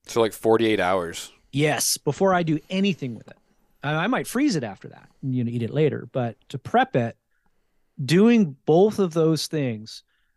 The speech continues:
Speaker 2: removes an enormous amount of, you know, excess blood, excess smell.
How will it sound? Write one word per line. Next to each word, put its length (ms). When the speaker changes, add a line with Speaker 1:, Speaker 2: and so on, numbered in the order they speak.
Speaker 2:
removes 540
an 100
enormous 640
amount 480
of, 480
you 120
know, 100
excess 400
blood, 640
excess 340
smell. 880